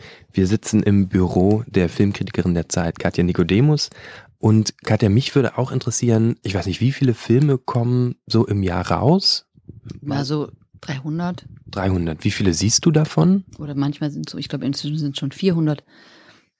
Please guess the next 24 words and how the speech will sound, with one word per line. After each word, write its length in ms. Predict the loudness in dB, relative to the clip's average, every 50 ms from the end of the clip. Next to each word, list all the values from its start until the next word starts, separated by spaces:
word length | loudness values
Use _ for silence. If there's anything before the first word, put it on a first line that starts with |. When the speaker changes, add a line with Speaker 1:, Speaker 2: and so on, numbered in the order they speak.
| _ _
Speaker 2:
Ich 180 | 0 2 2 2
sehe 180 | 4 4 4
davon 600 | 4 2 2 2 2 2 2 2 2 2 0 -2 -4 _
vielleicht, 840 | -10 -6 -4 -2 -2 0 0 0 0 -2 -2 -4 -8 -16 -20 -20 _ _ _ _ _ _ _
muss 200 | -14 -14 -12 -10
man 120 | -10 -10 -8 -8
mal 100 | -8 -6
überlegen, 500 | -4 -2 -2 -2 -2 -2 -4 -4 -4 -8 -12 -20 _ _ _ _ _ _ _ _ _ _ _ _ _ _ _ _ _ _ _ _ _ _ _
schon 460 | -12 -6 -2 0 0 0 0 -2 -4 _ _ _ _ _ _ -16 -6
zweihundert, 680 | -2 -2 0 0 0 0 0 2 0 0 -2 -4 -10 _ _ -2
hundertfünfzig 560 | 0 0 0 -2 -2 -4 -4 -4 -6 -6 -8
bis 120 | -8 -6
zweihundert, 540 | -6 -6 -4 -4 -4 -2 -4 -4 -4 -6 -8
ja. 100 | -8 -8 -8 -8 -10 -10 -6 -4
Speaker 1:
Und 120 | -2 0
über 280 | 2 4 4 4 4 4
wie 120 | 2 2
viele 240 | 4 4 2 2 2
kannst 340 | 0 0 2 2 2 2 2
du 60 | 2
am 100 | 4 4
Ende 220 | 4 4 4 4 4
tatsächlich 400 | 2 2 2 0 -2 -2 -4 -6
berichten? 640 | -4 -2 -2 -2 -2 -6 -8 -4 -4 -4 -4 -4